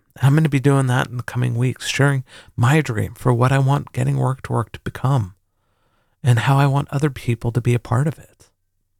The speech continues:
And you can do the same. Because the tenth thing is to build the community you want to be part of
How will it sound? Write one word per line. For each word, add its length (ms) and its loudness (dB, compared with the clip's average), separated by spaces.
And 100 2
you 80 0
can 120 -4
do 120 2
the 100 -2
same. 400 -2
Because 320 0
the 120 0
tenth 340 -4
thing 360 0
is 460 0
to 380 -2
build 400 0
the 80 -8
community 760 0
you 180 4
want 160 2
to 40 0
be 140 0
part 300 -2
of 300 -8